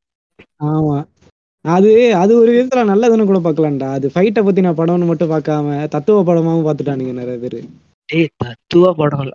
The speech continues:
Speaker 2: இல்ல. ஏன் இப்போ ஃபர்ஸ்ட் ஃபைட் கிளப்ல இருந்தே ஆரம்பிக்கிறனால நான் சொல்றேன். நான் இது வரைக்கும்
Speaker 1: ஆ, ஆ.
Speaker 2: எனக்கு எப்பப்பெல்லாம்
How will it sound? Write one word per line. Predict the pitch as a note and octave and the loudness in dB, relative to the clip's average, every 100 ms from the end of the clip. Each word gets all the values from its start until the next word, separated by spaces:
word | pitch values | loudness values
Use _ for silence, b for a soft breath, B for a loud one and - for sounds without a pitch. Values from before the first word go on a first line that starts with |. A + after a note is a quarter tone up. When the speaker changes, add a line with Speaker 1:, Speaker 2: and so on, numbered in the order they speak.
| - | -10
Speaker 2:
இல்ல. | A#2 A#2+ | -8 -8
ஏன் | A#2+ A#2+ A#2 | -8 -8 -10
இப்போ | - A#2+ - | -10 -18 -16
ஃபர்ஸ்ட் | A2+ - - E3 | -14 -14 -12 -10
ஃபைட் | - A#2 C3 - | -6 -6 -6 -8
கிளப்ல | C3+ C3+ C3 | -12 -6 -8
இருந்தே | C3 C3+ | -6 -6
ஆரம்பிக்கிறனால | B2 A#2+ A#2+ A#2+ A2+ A2 A2 G#2+ | -6 -8 -8 -6 -4 -4 -6 -8
நான் | G#2+ G#2+ | -10 -14
சொல்றேன். | G#2+ G#2 G2+ G2+ A2 D3+ - _ _ _ _ | -16 -18 -18 -18 -14 -14 -16 _ _ _ _
நான் | A#2 B2 | -20 -8
இது | C3+ C3 - F3 | -4 -4 -6 -4
வரைக்கும் | F3 F3 E3+ F#3+ F3 C3+ | -2 -2 -4 -4 -4 -4
Speaker 1:
ஆ, | |
ஆ. | |
Speaker 2:
எனக்கு | C3+ C3 A#2 - A2+ | -8 -8 -12 -14 -16
எப்பப்பெல்லாம் | - - D#3+ - D3+ D#3 | -16 -4 -4 -2 -8 -6